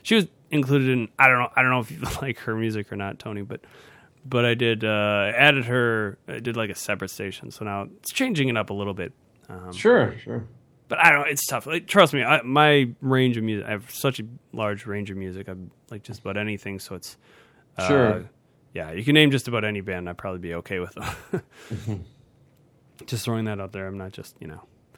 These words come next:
Speaker 1: not just into Lindsey Sterling or anything like that. <laughs>
Speaker 2: <laughs> Huh.
Speaker 1: But,
Speaker 2: Huh.
Speaker 1: uh, yeah, sorry. So, so, um, ju-, was there, we were talking about more here, weren't you? <laughs>
Speaker 2: I
Speaker 1: Oh.
Speaker 2: think that was about, I think I was just about ready.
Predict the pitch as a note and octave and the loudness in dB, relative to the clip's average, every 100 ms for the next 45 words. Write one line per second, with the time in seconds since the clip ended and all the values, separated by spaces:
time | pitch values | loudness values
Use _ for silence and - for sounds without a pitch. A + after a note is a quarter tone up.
0 | - - _ _ C3 C3+ A#2+ B2+ - B2 | -20 -20 _ _ 2 2 2 -2 -2 -6
1 | G#2+ G#2 G2+ G2 - F2+ F2 E2+ D#2+ - | -4 -4 -6 -10 -10 -10 -8 -10 -12 -12
2 | G2 E2 - - _ - - A#2 - - | -14 -16 -18 -20 _ -10 -6 -4 -4 -6
3 | - _ B2+ C#3+ C#3 A#2 G2+ G#2+ - - | -12 _ -4 2 4 4 2 -2 -10 -12
4 | - _ - D#3 C#3+ B2+ C#3+ D3+ D3 D3 | -14 _ 2 4 4 4 6 8 8 6
5 | C#3+ C3 - _ G3+ C#3 - F3 C3+ D3+ | 4 0 -8 _ 2 4 6 8 6 2
6 | D3 A#2 - C#3 C3+ C3 B2+ A2+ A2 - | 0 -2 -2 0 2 2 2 0 -4 -10
7 | _ _ _ _ _ _ _ - - A#2+ | _ _ _ _ _ _ _ -16 -10 -10
8 | - D#3 F3+ - D#3 C3 - G2+ F#2+ F#2+ | -6 -2 -2 -2 -4 -6 -6 -8 -8 -6
9 | G2+ F#2+ F#2+ F#2 F2+ - - - _ _ | -6 -6 -8 -8 -10 -10 -14 -14 _ _
10 | _ _ _ - - - - - - F#3 | _ _ _ -20 -20 -20 -14 -14 0 2
11 | G#3 A#3+ A#3 D#3+ C3 A#2+ A#2 A#2 A#2 A2+ | 4 2 4 4 4 4 4 4 2 -2
12 | - _ _ _ - D3+ A2 G#2 F#2+ - | -10 _ _ _ -16 -8 -4 -4 -6 -8
13 | - F#2 F#2+ G#2+ | -4 0 2 0